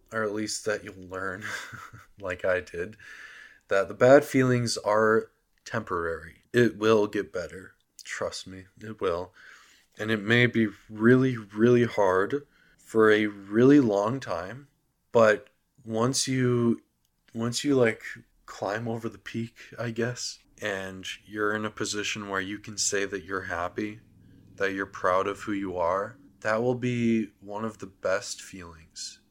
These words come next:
you will ever feel. When I started feeling more confident in myself, I just started feeling so good.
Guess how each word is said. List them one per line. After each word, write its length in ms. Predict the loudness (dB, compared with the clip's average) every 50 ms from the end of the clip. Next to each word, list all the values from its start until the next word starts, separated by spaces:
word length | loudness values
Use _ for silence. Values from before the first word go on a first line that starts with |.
| _ _
you 160 | _ -16 -14 -12
will 200 | -10 -12 -10 -10 -10
ever 220 | -10 -10 -10 -16
feel. 300 | -18 -20 -20 -20 -20 -20 _ _ _ _ _
When 160 | -10 -8 -6
I 280 | -6 -4 -4 -4 -4 -6
started 460 | -6 -8 -6 -4 -4 -4 -4 -4 -8
feeling 380 | -10 -10 -10 -10 -10 -10 -12 -14
more 180 | -12 -12 -14
confident 560 | -14 -12 -12 -10 -10 -10 -10 -12 -16 -16 -14
in 40 | -14
myself, 800 | -14 -12 -12 -12 -10 -8 -6 -6 -6 -6 -8 -12 -16 -20 -20 -20 _ _ _ _ _ _
I 180 | -6 -4 -4 -4
just 280 | -4 -6 -6 -6 -6
started 400 | -4 -2 0 0 0 -2 -4 -10
feeling 500 | -14 -14 -14 -12 -12 -10 -10 -10 -12 -14
so 540 | -14 -12 -10 -10 -10 -8 -6 -6 -6 -6 -8
good. 360 | -10 -12 -12 -12 -12 -12 -16